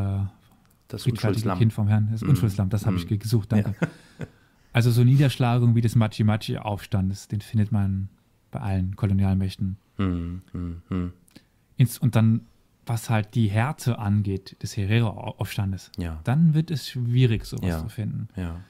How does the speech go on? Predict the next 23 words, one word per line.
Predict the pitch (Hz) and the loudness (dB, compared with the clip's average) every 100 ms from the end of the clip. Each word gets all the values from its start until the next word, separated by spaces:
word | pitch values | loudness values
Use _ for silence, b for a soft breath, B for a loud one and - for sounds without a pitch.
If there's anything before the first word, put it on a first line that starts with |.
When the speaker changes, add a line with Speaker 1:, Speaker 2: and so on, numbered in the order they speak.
| - | -14
Speaker 1:
ja. | 87 85 - _ _ - 113 110 | -12 -12 -18 _ _ -2 0 2
Speaker 2:
Äh, | |
sehr | 110 120 | 0 -4
interessant | 131 120 113 113 | -4 -2 -2 -2
ist | - | -4
noch | 113 - _ _ _ _ _ | -8 -8 _ _ _ _ _
Belgisch-Kongo, | - 113 110 101 - 123 135 170 151 | -2 0 0 -2 0 2 2 0 -2
beziehungsweise | 127 - 143 123 120 - | -6 0 0 0 -2 -4
zu, | - | -12
zu | - 123 | -8 -2
dem | 135 135 | 0 0
Zeitpunkt | 127 127 - 127 | 0 -2 0 0
noch | 120 | 0
der | - | 0
belgische | 110 117 117 110 | 0 0 -2 -4
Freistaat, | 98 110 143 - 113 110 135 b b b b _ - | -6 -2 -2 -2 -4 -4 -6 b b b b _ -6
der | 113 | -4
im | 117 117 | -4 -4
Besitz | 117 120 139 - | -2 -2 -2 -6
des | 123 | -10
belgischen | - 123 120 123 117 113 - _ | -6 -2 0 0 -2 -4 -6 _
Königs | - 156 135 98 - | 2 4 4 2 -4
war, | 104 120 | -2 -2